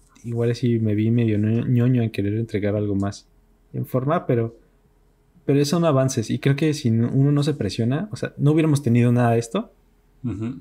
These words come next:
Speaker 1: si no tuviéramos como esta presión mutua de, de que nuestro tiempo libre, bueno, no tanto nuestro tiempo libre, pero de estar avanzándole y tratar
Speaker 2: Sí.
Speaker 1: de generar avances, ¿no? De seguir avanzando.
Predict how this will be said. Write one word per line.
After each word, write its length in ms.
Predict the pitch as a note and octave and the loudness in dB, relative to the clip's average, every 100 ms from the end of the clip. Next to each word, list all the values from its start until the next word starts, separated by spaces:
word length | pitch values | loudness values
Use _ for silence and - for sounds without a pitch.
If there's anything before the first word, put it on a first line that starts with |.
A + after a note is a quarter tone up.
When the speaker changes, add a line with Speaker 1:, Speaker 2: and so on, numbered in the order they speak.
| - | -16
Speaker 1:
si 200 | - A2 | -4 0
no 160 | A2+ | 0
tuviéramos 540 | - A#2 A2 A2 A2 - | 0 0 2 0 -2 -4
como 320 | F#2+ G2 G2+ | -4 -2 -2
esta 400 | G#2+ - A2 - | -2 -2 -6 -6
presión 720 | G2 G2 - G2+ G2+ G2+ G2+ | -8 -8 -4 -4 -4 -6 -8
mutua 580 | A2+ G#2+ G#2+ G#2 G#2 G2+ | -6 -4 -4 -4 -4 -2
de, 380 | F#2+ F#2 G2 B2+ | -4 -6 -8 -8
de 120 | G#2+ | -10
que 100 | - | -6
nuestro 320 | G2+ F#2+ - | -6 -6 -10
tiempo 300 | G#2+ G2+ - | -6 -6 -4
libre, 180 | G2+ G#2 | -6 -6
bueno, 240 | - G#2+ G#2+ _ | -6 -8 -10 _
no 80 | A2 | -8
tanto 260 | - A#2+ A2+ | -6 -6 -4
nuestro 220 | G2+ - | -6 -10
tiempo 180 | - G2+ | -12 -6
libre, 240 | G#2 G#2+ G2 | -4 -4 -2
pero 160 | G#2+ | -2
de 60 | G#2 | -2
estar 240 | G#2 A#2+ | -2 0
avanzándole 640 | A2+ G2+ F#2+ G#2 G2 F#2+ G2+ - _ _ _ _ | 0 -2 -2 -4 -4 -6 -10 -16 _ _ _ _
y 60 | - - | -20 -8
tratar 300 | G#2 G2+ G#2+ | -6 -2 -2
Speaker 2:
Sí. 60 | G#2 | 0
Speaker 1:
de 100 | G#2 | -2
generar 400 | G#2 F#2+ G2 G2+ | -2 0 0 0
avances, 340 | F#2+ F#2+ - | 0 -4 -4
¿no? 160 | G2 B2 | -6 -4
De 80 | A#2 | -4
seguir 300 | G#2+ G#2 G#2+ | -4 -2 -2
avanzando. 480 | G2 F#2 G2 F#2+ | -4 -6 -6 -8